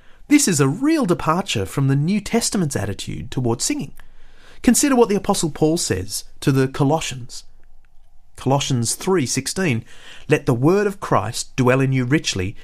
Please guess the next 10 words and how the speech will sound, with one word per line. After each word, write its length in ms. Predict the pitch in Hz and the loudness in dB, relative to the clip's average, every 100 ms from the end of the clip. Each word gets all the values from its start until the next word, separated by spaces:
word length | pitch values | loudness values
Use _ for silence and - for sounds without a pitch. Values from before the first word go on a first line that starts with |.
| - - | -10 -4
as 160 | 113 | -2
you 60 | 120 | -2
teach 400 | - 170 208 - | 0 0 2 0
and 100 | 185 | 0
admonish 460 | 156 151 170 170 | 2 2 2 0
one 120 | 143 156 | 0 2
another 280 | 143 104 | 2 2
with 180 | 110 127 | 0 0
all 180 | 104 104 | 0 2
wisdom, 440 | 143 196 143 110 | 2 2 0 -2